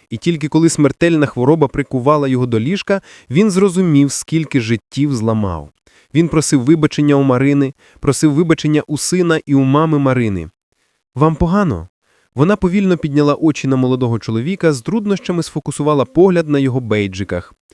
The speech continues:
"Ні, Дмитро, все добре, дякую вам". Грошей на рахунку виявилося стільки, що Марина навіть вголос такі цифри ніколи не вимовляла.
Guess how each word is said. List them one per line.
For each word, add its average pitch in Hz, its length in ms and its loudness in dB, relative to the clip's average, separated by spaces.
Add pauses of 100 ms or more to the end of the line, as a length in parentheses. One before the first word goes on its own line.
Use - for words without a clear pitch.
(420)
"Ні, 185 320 2
Дмитро, 135 420 2
все 233 320 0
добре, 113 400 0 (100)
дякую 127 440 -2
вам". 87 340 -6 (560)
Грошей 113 420 0
на 214 120 0
рахунку 196 440 0
виявилося 190 600 2
стільки, 208 460 -4
що - 180 -2
Марина 196 320 2
навіть 190 260 0
вголос 139 540 2
такі 175 200 -6
цифри 165 360 -4
ніколи 165 340 0
не 156 120 2
вимовляла. 139 600 0